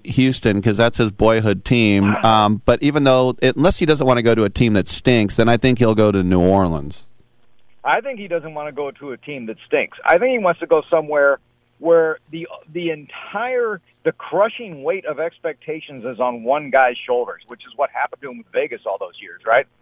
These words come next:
Speaker 1: Mm-hmm.
Speaker 2: But he was such a good, sh-, you know, as opposed to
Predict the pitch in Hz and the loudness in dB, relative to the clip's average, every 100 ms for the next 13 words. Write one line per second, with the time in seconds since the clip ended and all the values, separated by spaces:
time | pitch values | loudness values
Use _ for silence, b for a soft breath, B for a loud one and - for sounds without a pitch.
0 | _ - 101 107 113 143 123 175 175 - | _ -8 -6 -4 -2 -2 -2 -4 -4 -2
1 | 220 - 190 165 175 - - - 175 175 | -2 -2 -4 -4 -4 -4 -16 -8 -2 -2
2 | 156 165 170 - 202 220 - 180 160 151 | 0 -4 -4 -2 0 0 -4 -6 -6 -8